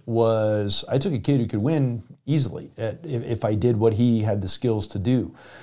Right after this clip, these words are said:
But we went out and practiced for one of the tournaments on a reservoir down in southern Colorado called Pueblo Reservoir, and I found some really quality largemouth. In practice, the coach gets to fish.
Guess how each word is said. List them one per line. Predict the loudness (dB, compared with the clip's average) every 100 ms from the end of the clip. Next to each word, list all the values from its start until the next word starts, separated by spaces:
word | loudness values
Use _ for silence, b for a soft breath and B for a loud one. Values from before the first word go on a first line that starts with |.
| B B B B B
But | -2 2
we | 4
went | 4 4
out | 2
and | 0
practiced | 0 2 2 -2 -4 -2
for | 2 4
one | 4 2
of | 2
the | 2
tournaments | 0 -2 -2 -2 -2 -4
on | -2 -2
a | -2 -4 -6 -6 -6 -6 -10 _ _ -16 2
reservoir | 4 6 4
down | 2 0
in |
southern | 0 0 2
Colorado | 4 4 2 0
called | -2 2
Pueblo | 4 4 4
Reservoir, | 4 0 0 2 4 2 0
and | 0 0 2 0 0 0 -2 -4 -8 -16 -18 -14 -6
I | -2
found | 2 2 0
some | -4 0
really | 2 4 2
quality | 2 2 2 0
largemouth. | 0 0 -4 -6
In | -4
practice, | 0 0 0 -4 -4
the |
coach | -4 -2 -2 -2
gets | -4 -4
to | -6
fish. | -8 -4 -6 -6 -14